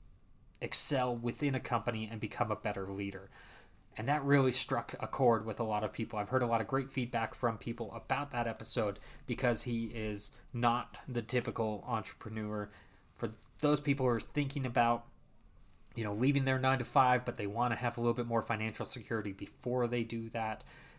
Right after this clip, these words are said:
this was a great episode to listen to. Uh, somebody that,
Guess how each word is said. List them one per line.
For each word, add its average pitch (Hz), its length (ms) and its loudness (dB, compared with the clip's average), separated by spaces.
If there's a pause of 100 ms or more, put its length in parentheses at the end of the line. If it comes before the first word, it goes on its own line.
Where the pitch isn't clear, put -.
(100)
this 120 180 -2
was 110 140 -2
a 104 60 -4
great 104 360 0
episode 107 440 -2
to 104 40 -6
listen 104 380 -4
to. 101 380 -6 (420)
Uh, 95 280 -4 (180)
somebody 107 340 0
that, 101 400 -6